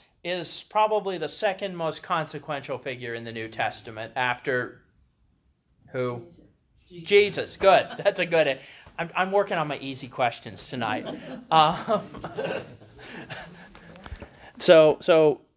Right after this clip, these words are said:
Speaker 1: yeah, I agree with you, Bob, I, one hundred percent. And so, as, as Bob said, uh, God gets a hold of Saul. You know, Saul is convinced that he is doing something for God.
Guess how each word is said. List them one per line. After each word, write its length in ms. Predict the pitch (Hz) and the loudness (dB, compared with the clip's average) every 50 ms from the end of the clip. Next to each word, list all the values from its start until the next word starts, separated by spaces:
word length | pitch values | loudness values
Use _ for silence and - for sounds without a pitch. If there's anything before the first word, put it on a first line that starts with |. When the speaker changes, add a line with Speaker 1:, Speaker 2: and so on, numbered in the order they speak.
| _ | _
Speaker 1:
yeah, 260 | - 180 190 175 139 113 | 6 8 8 10 8 8
I 160 | 117 147 165 | 6 4 2
agree 280 | 165 160 165 170 165 | 2 2 2 2 2
with 180 | 151 131 117 - | 2 0 -2 -2
you, 80 | 127 117 | -6 -4
Bob, 280 | 120 113 107 107 107 | -2 -2 -2 -2 -2
I, 140 | 113 117 113 - | -4 -4 -4 -6
one 240 | - 139 147 160 160 | -8 -6 -6 -4 -4
hundred 280 | 156 165 160 151 143 - | -2 -2 -2 -2 -2 -4
percent. 440 | 135 120 - - 156 131 117 113 - - - - - - | -4 -6 -2 0 0 0 0 -2 -6 -12 -20 -18 -6 -2
And 180 | 160 165 165 165 | 0 0 2 6
so, 320 | - 190 180 180 165 - - | 8 10 10 10 8 6 8
as, 260 | 170 165 160 151 - | 8 8 8 6 4
as 160 | - 170 147 143 | 0 -2 -2 2
Bob 320 | - 165 165 185 202 190 | 4 6 8 6 6 4
said, 300 | - 175 151 147 147 147 139 | 4 4 4 4 4 2 2
uh, 240 | 135 135 135 135 135 - _ _ _ _ _ - 147 | 4 4 4 4 2 0 _ _ _ _ _ -6 2
God 400 | - 170 156 160 170 185 175 160 | 6 8 10 10 10 8 6 4
gets 220 | 165 165 160 - | 2 0 2 2
a 80 | 175 147 | 0 0
hold 680 | - - - 185 180 160 143 135 131 135 139 151 165 160 165 _ _ _ _ _ _ _ _ - - _ _ _ _ - | 0 2 4 6 6 8 8 6 6 4 2 2 -2 -4 -6 _ _ _ _ _ _ _ _ -20 -20 _ _ _ _ 2
of 180 | 156 147 143 - | 2 2 2 2
Saul. 600 | - - 214 180 156 123 110 92 92 101 127 - _ _ _ _ _ _ _ _ _ _ _ _ _ _ _ _ - - - - - | 2 6 8 8 10 10 8 6 2 0 -2 -8 _ _ _ _ _ _ _ _ _ _ _ _ _ _ _ _ -20 -20 -20 -10 -2
You 80 | - 208 | 2 2
know, 40 | 196 | 2
Saul 600 | - - - - 277 262 269 277 277 277 269 - | 2 2 4 6 8 10 10 10 10 8 8 6
is 260 | - 180 175 170 - | 4 2 -2 -2 -4
convinced 800 | - - 202 170 156 147 147 190 196 175 135 113 - - - - | -8 -8 -8 -8 -8 -4 -2 0 2 2 0 -2 -4 -10 -8 -2
that 160 | - 139 120 | 0 0 0
he 200 | - - 196 185 | 0 -2 -2 0
is 200 | 170 151 127 131 | 0 -2 -2 -6
doing 420 | 131 - 170 190 196 196 185 180 160 | -6 -4 -4 -2 -2 -4 -4 -6 -8
something 560 | - - 175 143 135 131 - 143 131 123 123 | -2 0 2 2 2 0 -2 -4 -4 -4 -4
for 200 | 127 - 147 127 | -4 -2 -2 0
God. 540 | 120 127 117 117 113 104 92 85 71 - | 4 6 8 8 8 8 6 2 -2 -6